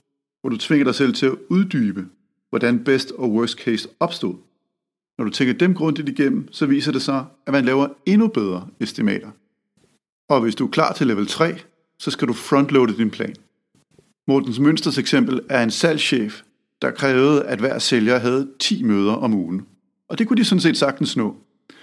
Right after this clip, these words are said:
Problemet var bare, at de endte altid med at have travlt sidst på ugen alligevel. Så han lavede sit krav om til i stedet for at sige, ti møder om ugen, og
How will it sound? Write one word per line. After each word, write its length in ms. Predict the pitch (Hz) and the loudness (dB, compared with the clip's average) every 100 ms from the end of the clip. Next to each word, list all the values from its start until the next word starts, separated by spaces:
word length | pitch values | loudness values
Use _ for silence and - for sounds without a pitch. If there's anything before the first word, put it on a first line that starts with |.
| - _ - | -20 _ 2
Problemet 240 | 170 175 | 4 6
var 100 | 147 | 4
bare, 340 | 143 131 143 | 4 4 2
at 100 | - | 0
de 100 | 143 | 2
endte 140 | 135 135 | 2 4
altid 240 | 139 139 | 0 0
med 100 | 131 | 0
at 60 | 123 | 0
have 80 | 120 | -2
travlt 300 | - 147 - | 0 -2 0
sidst 240 | 139 139 | -4 -2
på 60 | 135 | 0
ugen 340 | 107 110 135 | 2 0 -2
alligevel. 560 | 131 135 151 190 147 92 - _ _ _ - _ - | -4 -4 0 0 0 -4 -8 _ _ _ -20 _ -4
Så 120 | 139 | 0
han 120 | 131 | 2
lavede 180 | 127 135 | 4 2
sit 120 | - | -2
krav 200 | - 175 | 0 0
om 60 | 139 | 0
til 140 | - | -2
i 20 | |
stedet 280 | 127 165 147 | 0 0 0
for 100 | 147 | 0
at 100 | 117 | 0
sige, 400 | - 120 117 117 _ _ _ _ _ _ _ _ _ - | 0 -2 -2 -4 _ _ _ _ _ _ _ _ _ -2
ti 180 | - 214 | 2 4
møder 220 | 196 190 | 6 6
om 80 | 156 | 6
ugen, 400 | 143 160 170 - _ _ _ | 6 4 -4 -12 _ _ _
og 140 | - | -4